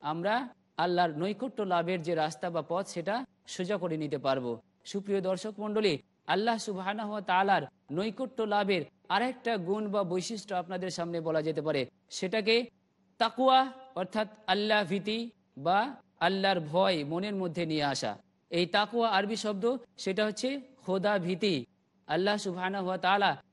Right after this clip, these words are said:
কোরআন মাজিদের মধ্যে এই তাকওয়ার ব্যাপারে, খোদা ভীতি বা আল্লাহ ভীতির ব্যাপারে অনেকগুলো আয়াত নাজিল করেছেন। যেমন আল্লাহ সুবহানাহু ওয়া তাআলা বলছেন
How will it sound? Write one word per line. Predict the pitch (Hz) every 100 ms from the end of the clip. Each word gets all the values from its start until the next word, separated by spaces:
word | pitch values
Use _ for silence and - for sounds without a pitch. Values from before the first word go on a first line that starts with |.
| -
কোরআন | 170 202
মাজিদের | 220 190 208 208
মধ্যে | 208 190 185 139 _
এই | - 190
তাকওয়ার | - 202 196 226 247
ব্যাপারে, | 226 208 196 151 - _ -
খোদা | 180 208
ভীতি | 202 214 214 151 139 _
বা | 139
আল্লাহ | 185 185 214 240
ভীতির | 220 220 233
ব্যাপারে | 202 208 214 185 143 _ -
অনেকগুলো | 196 254 214 226 214
আয়াত | 190 190 190 190
নাজিল | 180 175 175 165
করেছেন। | 170 160 160 123 - -
যেমন | 139 190 208 - -
আল্লাহ | 180 226
সুবহানাহু | 247 226 196 196 190
ওয়া | 185
তাআলা | 180 180 180
বলছেন | 165 160 214 240